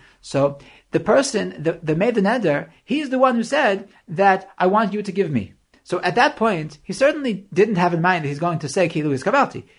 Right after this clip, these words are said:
He certainly had in mind that he's going to actually get the money. Afterwards, he changed his mind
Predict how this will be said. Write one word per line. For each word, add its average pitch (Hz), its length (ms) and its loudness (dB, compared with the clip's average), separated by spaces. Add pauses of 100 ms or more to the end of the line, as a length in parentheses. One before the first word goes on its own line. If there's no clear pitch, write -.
He - 120 -6
certainly 233 260 2
had 160 180 2
in 160 80 -6
mind 131 280 -4 (180)
that - 80 -10
he's 156 100 -2
going 190 220 0
to 196 160 -4
actually 165 360 2
get 180 160 0
the 220 60 -6
money. 233 260 -2 (540)
Afterwards, 220 440 2
he 151 80 -4
changed 254 560 -4
his 151 160 -4
mind 113 380 -4